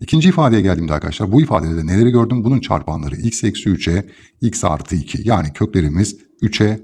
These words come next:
eksi iki. Ama pozitif olduğu yeri sorduğu için arkadaşlar küçük kökten küçük yani eksi sonsuz eksi iki birleşim büyük kökten büyük olur. Şu anda elimizde bir tekli aralık bir tane de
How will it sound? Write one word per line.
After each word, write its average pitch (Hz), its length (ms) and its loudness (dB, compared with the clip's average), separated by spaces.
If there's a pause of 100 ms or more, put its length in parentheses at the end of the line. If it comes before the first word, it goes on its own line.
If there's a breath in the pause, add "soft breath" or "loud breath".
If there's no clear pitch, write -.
(140)
eksi 107 300 -4
iki. - 280 -6 (260 loud breath)
Ama 135 160 2
pozitif 160 320 2
olduğu 104 160 4
yeri 82 160 2
sorduğu 85 260 -2
için 90 160 -2
arkadaşlar 76 340 -2
küçük - 320 -2
kökten 73 320 0
küçük - 460 0
yani 90 260 2
eksi 87 240 -2
sonsuz 98 380 0
eksi 117 260 2
iki 110 200 -4
birleşim 117 380 2 (360 loud breath)
büyük 135 340 4
kökten 92 500 -2
büyük 87 260 2
olur. 71 140 -6 (320 loud breath)
Şu 160 200 2
anda 143 160 4
elimizde 113 440 4
bir 104 160 2
tekli 113 260 0
aralık 113 280 4
bir 113 140 0
tane 78 260 -2
de 90 200 0